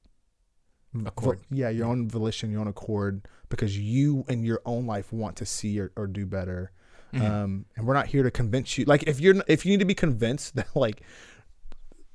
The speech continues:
Speaker 1: racism is still a thing, like, you know, like, we're gonna kinda skip over. That's, so that's just like, well, this is clearly what's happening. So we're just gonna, like, I'm not gonna try and convince you of that. This is for people who kind of already believe and run in that vein.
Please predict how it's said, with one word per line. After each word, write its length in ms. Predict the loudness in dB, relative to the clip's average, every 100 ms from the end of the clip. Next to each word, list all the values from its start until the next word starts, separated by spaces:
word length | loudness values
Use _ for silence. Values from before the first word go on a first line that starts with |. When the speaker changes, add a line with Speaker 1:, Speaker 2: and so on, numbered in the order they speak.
| -20 -20 -20 _ _ -20 _ _ -6
Speaker 1:
racism 580 | 2 6 6 6 6 8
is 180 | 10 10
still 220 | 8 6 4
a 100 | 4
thing, 460 | 8 8 8 4
like, 260 | 8 8 10
you 80 | 8
know, 80 | 10
like, 140 | 8
we're 140 | 8
gonna 180 | 10 8
kinda 220 | 8 6 6
skip 240 | 4 8
over. 180 | 8 8
That's, 220 | 8 6 2 -8 8
so 80 | 10
that's 120 | 10
just 120 | 10
like, 300 | 10 10 6
well, 200 | -2 0
this 180 | 6 6
is 120 | 6
clearly 440 | 4 8 10 10 8
what's 200 | 6 8
happening. 440 | 8 8 4 0 4
So 180 | 6
we're 140 | 8 8
just 200 | 6 6
gonna, 340 | 8 8 8 4 -12 -18 -2
like, 180 | 8 8
I'm 100 | 10
not 120 | 8
gonna 120 | 8 6
try 100 | 6
and 60 |
convince 320 | 6 6 6 8
you 60 |
of 60 | 8
that. 200 | 8 6
This 120 | 2
is 80 | 4
for 100 | 4
people 240 | 4 2
who 220 | 2 2 0
kind 140 | 2 6
of 80 |
already 200 | 8 6
believe 480 | 6 2 2 2 2
and 180 | 0 0
run 140 | -2
in 100 | 0
that 220 | -2 -2 -6
vein. 440 | -6 -6 -6 -8